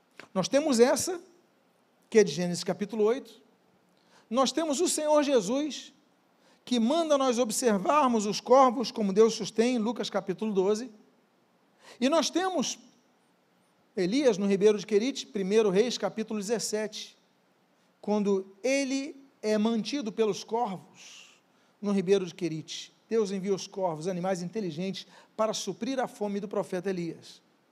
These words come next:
o tesbita. Nesse caso que nós temos aqui, a Bíblia diz que Noé, sabedor, não antes, mas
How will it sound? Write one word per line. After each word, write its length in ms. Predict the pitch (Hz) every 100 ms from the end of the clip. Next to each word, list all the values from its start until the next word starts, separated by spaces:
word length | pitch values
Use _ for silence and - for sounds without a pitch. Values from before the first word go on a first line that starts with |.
| _
o 60 |
tesbita. 540 | - 170 143 170 - 175 _ _ _ - - _ _ _ _ _ _
Nesse 480 | 196 285 427 - 247
caso 560 | - - 226 190 143 135 _ _ _ _ _ _ _ _ _ _ _ _ _ _ _ _
que 120 | -
nós 200 | 220 214
temos 260 | - 240 202
aqui, 240 | 190 220
a 80 | 277
Bíblia 240 | 233 269 220
diz 300 | 220 254 -
que 360 | 269 254 185 185 - _ _ _ _ -
Noé, 640 | 320 302 233 220 247 180 - _ _ _ _
sabedor, 1040 | - - 269 285 294 277 277 - - - _ _ _ _ _ _ _ _ _ _
não 480 | 185 220 349 370 285 - _ _ _
antes, 760 | 254 262 - 175 - - - _ _ _ _ _ _ _ _
mas 680 | 208 233 208 185 - -